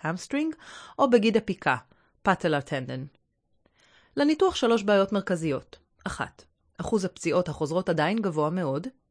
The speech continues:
שתיים, זמן שיקום ארוך מאוד. שלוש, יש נתונים שמראים שיש מעל לחמישים אחוז סיכוי שספורטאי יפתח דלקת פרקים כרונית, אוסטאוארת'רייטיס, לאחר הפרישה. מנתחת אמריקאית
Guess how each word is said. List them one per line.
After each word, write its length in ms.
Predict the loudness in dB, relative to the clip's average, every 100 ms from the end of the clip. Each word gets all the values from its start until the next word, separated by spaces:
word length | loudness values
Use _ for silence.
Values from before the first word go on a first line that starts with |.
| _
שתיים, 480 | -10 -6 -4 -4 -6 -12 -10
זמן 320 | -2 0 0
שיקום 420 | -4 -2 -2 0
ארוך 300 | 0 -2 -4
מאוד. 300 | -6 -4 -6 -10 _ _ _
שלוש, 540 | -6 -2 0 -2 -8 -14 _ -20 -18 0
יש 180 | 0 2
נתונים 420 | -2 -2 0 0
שמראים 460 | -2 -2 0 -2 -4 -10 _
שיש 260 | -4 -2 0
מעל 240 | 2 2
לחמישים 460 | 2 -2 -2 -2 -4
אחוז 280 | -2 -4 -4
סיכוי 420 | -6 -4 -2 -2 -8 -20 -12
שספורטאי 600 | -10 -4 -4 2 4 4
יפתח 480 | 0 -2 -2 -2 0
דלקת 300 | -2 -2 -4
פרקים 320 | -4 -4 -6
כרונית, 480 | -4 -2 -2 -2 -8 _ _ _ _ 2
אוסטאוארת'רייטיס, 1120 | 2 4 4 4 2 2 2 0 -4 -10 -10
לאחר 340 | -8 -2 0
הפרישה. 360 | 0 -2 -4 -6 -8 _ _ _ _ _ _ _
מנתחת 440 | 0 4 4 4 2
אמריקאית 600 | 2 2 0 -2 -2